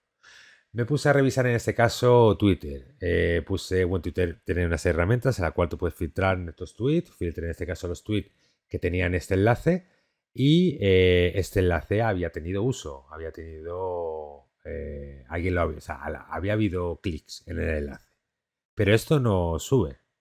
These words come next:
esto absolutamente nada, ¿vale? Entonces nada, me planteo en este caso la situación, ¿de acuerdo? Y, eh, bueno, tenemos un, hay un equipo de soporte en el cual tú, pues,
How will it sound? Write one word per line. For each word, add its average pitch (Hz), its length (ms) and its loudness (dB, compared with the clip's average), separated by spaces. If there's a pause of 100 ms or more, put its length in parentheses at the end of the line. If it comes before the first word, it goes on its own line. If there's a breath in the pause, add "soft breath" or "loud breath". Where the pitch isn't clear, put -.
(120)
esto 101 420 -2
absolutamente 87 680 -2
nada, 90 340 -2 (540)
¿vale? 73 380 -4 (760 soft breath)
Entonces 156 260 2
nada, 147 220 2
me 170 100 0
planteo 104 360 2
en 110 60 2
este 117 220 0
caso 120 260 2
la 113 120 2
situación, 135 640 0 (160)
¿de 98 160 -2
acuerdo? 131 560 0 (200)
Y, 135 500 2
eh, 87 680 0
bueno, 92 340 -2
tenemos 85 520 -4
un, 82 680 -8
hay 90 120 -6
un 80 80 -6
equipo 80 260 -8
de 78 60 -4
soporte 117 580 -2 (400)
en 73 120 -12
el 73 100 -8
cual 80 240 0
tú, 85 180 -4
pues, - 280 -8